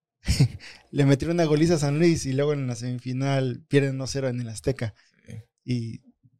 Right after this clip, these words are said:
Speaker 1: ahí es como que te entra la duda porque dices, "Güey, o sea, aunque creo en el América, pero también se están pasando de, <laughs> de rollo". Ah,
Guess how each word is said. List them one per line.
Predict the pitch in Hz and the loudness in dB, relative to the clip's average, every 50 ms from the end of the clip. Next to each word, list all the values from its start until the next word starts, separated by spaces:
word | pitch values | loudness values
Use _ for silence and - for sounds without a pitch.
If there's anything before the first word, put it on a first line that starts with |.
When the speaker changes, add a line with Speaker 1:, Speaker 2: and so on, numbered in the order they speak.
| _ _ _ _ - | _ _ _ _ 2
Speaker 1:
ahí | - 143 147 151 160 | 4 6 6 6 6
es | 165 - | 4 2
como | - 180 160 143 131 | 0 0 0 0 0
que | - 139 131 | -2 -4 -4
te | 131 _ _ _ _ - 156 | -4 _ _ _ _ -2 -2
entra | 143 147 147 | 0 2 2
la | 143 139 | 2 0
duda | 147 160 170 156 - | 2 2 0 0 0
porque | 143 131 123 | -2 -8 -8
dices, | 120 123 123 120 | -8 -8 -8 -2
"Güey, | 120 139 143 | 2 2 2
o | 135 123 | 2 2
sea, | - 131 127 117 107 - | 0 -2 -2 -2 -2 0
aunque | - 135 139 135 - 135 127 123 - _ _ _ _ - | 2 4 4 4 4 2 -2 -2 -2 _ _ _ _ 0
creo | - 143 143 156 | 4 6 8 8
en | 170 | 6
el | 180 165 | 6 2
América, | 156 151 165 180 190 180 - 135 123 | 2 2 2 2 0 0 0 -2 -4
pero | 117 120 117 117 | -2 -4 -8 -6
también | - 110 113 117 113 120 127 135 139 139 123 123 - _ _ _ _ _ | -4 -4 -2 2 2 2 2 2 0 -4 -6 -10 -14 _ _ _ _ _
se | _ - | _ -14
están | - - 131 127 123 | -6 -2 -2 -2 -2
pasando | 127 127 123 135 143 143 143 | -4 -8 -8 -8 -6 -6 -6
de, | 127 120 117 | -6 -4 -4
<laughs> | 117 113 - - - - 147 - - | -4 -4 -4 -8 -10 -2 0 2 2
de | - | 2
rollo". | 120 127 139 151 151 147 131 123 - _ _ _ _ _ _ _ _ _ _ _ - - | 2 4 2 2 0 -2 -4 -4 -6 _ _ _ _ _ _ _ _ _ _ _ -20 -8
Ah, | - 139 135 131 131 123 113 107 110 - _ | -4 -2 -2 0 -2 -4 -6 -10 -14 -20 _